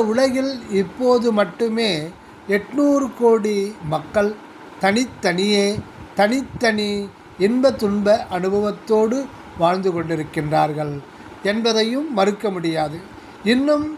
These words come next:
உயிர்களின் எண்ணிக்கையை அளவு கணக்கிடவே முடியாது. அப்படி இருக்கும்போது வரலாறு சொல்வது எப்படி உண்மையாகும்?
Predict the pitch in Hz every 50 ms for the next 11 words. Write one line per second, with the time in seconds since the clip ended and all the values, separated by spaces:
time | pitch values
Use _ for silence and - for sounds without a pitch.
0 | - - - - - - 185 208 254 294 285 269 269 254 247 254 247 240 233 214
1 | 208 214 226 226 214 - 220 208 196 196 196 196 196 185 180 190 196 214 262 285
2 | 254 165 - - - - - - - - 165 190 202 - 226 226 220 226 226 220
3 | 233 233 254 262 233 208 185 190 185 185 175 160 147 151 147 - - - - -
4 | - - - 208 220 214 - 302 277 254 262 240 220 208 226 247 - - 254 233
5 | 208 190 180 170 165 151 156 160 165 175 180 - - - - - - - 180 190
6 | 214 254 269 277 269 262 247 233 202 - 196 190 190 202 196 170 160 160 160 165
7 | 170 170 165 - - - - - - 185 208 214 208 - 277 269 269 254 233 202
8 | 190 202 208 214 214 208 208 202 196 196 185 190 190 185 190